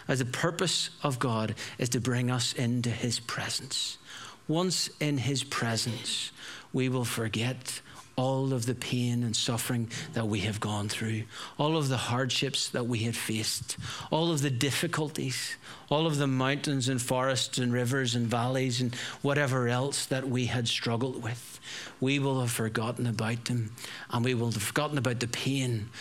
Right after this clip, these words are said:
but we will be the sum total of them, and in his presence, it,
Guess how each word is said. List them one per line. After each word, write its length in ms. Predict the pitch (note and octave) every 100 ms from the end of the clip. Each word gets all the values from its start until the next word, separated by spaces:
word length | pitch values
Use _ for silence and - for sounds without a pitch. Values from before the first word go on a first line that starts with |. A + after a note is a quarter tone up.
| - -
but 140 | B2+ B2
we 160 | C3
will 80 | C3+
be 120 | B2+
the 120 | A2+
sum 260 | A2 C#3 B2+
total 460 | A#2+ A#2+ B2 C#3 B2+
of 120 | A2
them, 360 | A#2 A2 G#2+ G#2 - -
and 140 | G#2+ A2+
in 60 |
his 220 | G2+ B2+
presence, 760 | - - A2+ A#2 A#2+ A2 - - - - - - -
it, 180 | A#2+